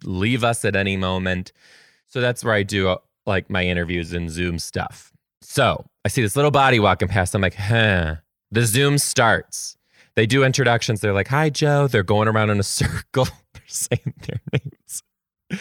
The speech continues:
And my doorbell rings, and it dawns on me. I'm like, "Oh my God, it's Jack."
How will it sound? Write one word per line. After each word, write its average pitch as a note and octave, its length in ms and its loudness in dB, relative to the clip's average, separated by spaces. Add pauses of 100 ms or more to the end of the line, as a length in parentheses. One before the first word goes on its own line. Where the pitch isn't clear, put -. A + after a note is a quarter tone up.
(800)
And C3+ 220 0
my A#2 160 2
doorbell A#2+ 580 2
rings, F#2 400 2
and A2 180 0
it G2 180 -4
dawns C3 460 2
on F#2+ 240 0
me. F#2 120 0
I'm G2+ 120 0
like, G2 180 -2
"Oh G2+ 80 0
my G2+ 80 0
God, F#2 160 0
it's - 180 -8
Jack." - 600 -4